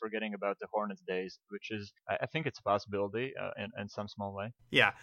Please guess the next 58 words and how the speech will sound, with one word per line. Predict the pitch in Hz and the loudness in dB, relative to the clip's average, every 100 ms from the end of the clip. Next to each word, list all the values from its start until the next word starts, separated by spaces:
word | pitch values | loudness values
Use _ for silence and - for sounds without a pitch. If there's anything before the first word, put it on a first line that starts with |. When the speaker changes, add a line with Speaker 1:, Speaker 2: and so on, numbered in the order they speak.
| - 196 | 2 8
Speaker 2:
Well, | 196 196 | 10 10
you | 170 170 | 6 6
know, | 151 | 8
if | |
Anthony | 170 156 | 8 8
Davis | 151 139 131 | 8 8 6
is | 127 | 6
there | 135 | 6
for | 127 127 117 | 8 6 6
his | 120 | 4
career | - 120 127 117 | 4 8 12 12
or, | 110 110 | 10 8
or | 120 110 | 6 6
what | 107 | 8
have | 127 123 113 | 8 8 6
you, | 110 | 4
they | 120 | 6
may | 120 120 | 8 6
want | 110 113 110 110 | 6 2 2 0
to | 127 | -4
just, | 117 107 117 107 - - - | -2 4 4 6 2 -4 0
um, | 139 117 107 107 | 6 8 6 4
they | 127 | 4
may | 131 | 6
wanna | 127 123 110 | 8 6 6
save | - 139 120 | 4 4 4
it | 113 - | -2 -2
for, | 127 | -4
and | 120 135 123 | -2 -4 2
give | 131 127 | 2 4
him | 135 120 | 4 2
the | 123 | 2
honor | 120 113 113 | 6 8 6
of | 110 | 6
it | 107 | 2
being | 110 104 | -2 -4
first | - 123 104 - | 2 6 6 4
and | 113 | 0
then, | 110 107 107 | 0 -2 -6
you | 117 107 | -4 2
know, | 110 | 4
honor | 110 104 | 6 4
Paul | - 110 104 | 4 4 4
later | 107 101 95 | 4 2 2
or | |
whatever. | 98 95 92 95 | 2 2 0 -4
You | 104 | -6
know, | 92 | 0
that, | 107 117 120 | 4 6 6
that, | 139 | 4
that's | 151 - | -2 4
a | |
possibility | 120 104 104 92 | 4 4 -2 -6
too. | - 95 92 | -4 -6 -4
You | 98 | 0
know, | |
I | 95 | 0
guess | 98 - | 0 -4